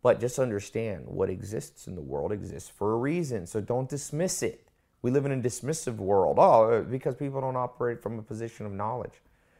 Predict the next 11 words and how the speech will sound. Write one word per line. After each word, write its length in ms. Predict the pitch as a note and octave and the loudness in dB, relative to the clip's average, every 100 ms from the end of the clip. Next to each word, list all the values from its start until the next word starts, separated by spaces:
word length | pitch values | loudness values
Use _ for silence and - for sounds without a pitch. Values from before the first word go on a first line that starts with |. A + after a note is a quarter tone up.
| _ _ | _ _
They 120 | G#2+ | 6
operate 580 | G#2 - G2+ E2 G#2 - | 6 4 -4 -2 -2 -2
from 160 | G2 | -6
a 80 | F#2 | -8
position 480 | - F2+ G2+ G2 F#2+ | -8 -6 -6 -6 -10
of 80 | F2 | 0
their 180 | F#2+ F2 | 0 0
gut 260 | F2 - | -2 -4
feeling. 360 | - G2 D#2 C2 | -6 -8 -8 -10
And 140 | D#2+ | -12
gut 100 | A3+ | -16